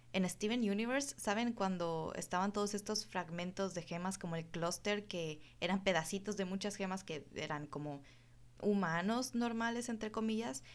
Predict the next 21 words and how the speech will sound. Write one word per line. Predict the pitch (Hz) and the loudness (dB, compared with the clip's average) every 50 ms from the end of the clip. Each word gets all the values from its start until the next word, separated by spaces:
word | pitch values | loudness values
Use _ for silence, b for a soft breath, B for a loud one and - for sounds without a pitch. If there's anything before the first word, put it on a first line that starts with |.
| B B B - | B B B 0
pero | - 185 190 185 | 2 2 2 2
que | - 190 185 175 165 165 160 160 160 | 2 2 2 4 2 2 2 0 0
los | 165 165 165 - 196 | 0 0 0 0 0
iban | 190 208 214 214 | 0 2 0 2
pegando | 214 226 208 196 196 208 214 | 2 2 4 4 4 4 2
entre | 226 233 - 226 226 220 | 0 -2 0 0 2 2
ellos | 220 220 233 247 247 220 | 2 2 2 0 2 2
y | 202 | 2
entonces | 185 - 175 180 180 185 185 - | 2 2 0 -2 -2 -2 -4 -4
salía, | 160 160 165 170 165 160 160 | -4 -4 -2 0 0 0 0
no | 151 156 | -2 -4
sé, | 156 - - 151 147 147 147 B B B B B B B B - - | -6 -4 -4 -4 -4 -4 -6 B B B B B B B B -12 -6
una | - 185 185 180 180 170 160 151 147 147 143 143 143 147 | -4 0 2 2 2 4 4 4 2 2 0 -2 -4 -8
gema | - - - 180 175 185 196 196 196 | -10 -4 -2 0 2 2 2 0 0
que | 196 - 160 156 | -2 -4 -4 -2
eran | 156 160 156 160 | -2 -2 -2 -2
solamente | 160 156 156 151 156 156 147 - 151 | -4 -4 -4 -4 -4 -6 -6 -6 -6
como | - 143 135 131 135 | -6 -6 -6 -6 -4
seis | 135 - - 185 175 170 165 156 151 | -4 0 0 2 2 2 0 -4 -2
brazos | 147 156 156 151 151 156 151 - | -2 -2 -2 -2 -4 -6 -6 -6
y | 151 143 139 135 139 139 143 | -6 -6 -6 -6 -8 -8 -10